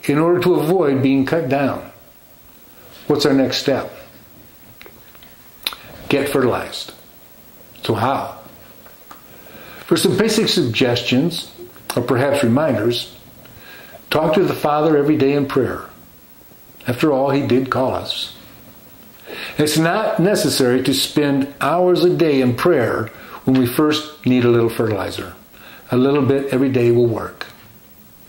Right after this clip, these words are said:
After talking to the Father, we can listen to his Son by reading the Bible.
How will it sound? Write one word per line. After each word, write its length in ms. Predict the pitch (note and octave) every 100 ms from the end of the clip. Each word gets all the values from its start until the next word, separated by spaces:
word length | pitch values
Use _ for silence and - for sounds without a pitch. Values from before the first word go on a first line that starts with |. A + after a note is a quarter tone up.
| - - - - - - - -
After 260 | F#3 F#3+
talking 360 | F3+ A3+ G#3+ F#3+
to 100 | C#3+
the 120 | B2
Father, 460 | A#2 G#2 G2 A2 C3+
we 200 | C3+ D3+
can 200 | D3+ C#3+
listen 260 | F3+ F3+ E3+
to 100 | F3
his 160 | -
Son 340 | - F#3 D#3 E3
by 120 | D3+
reading 340 | D3 B2+ C3
the 60 | C3
Bible. 400 | E3+ F#3 F3+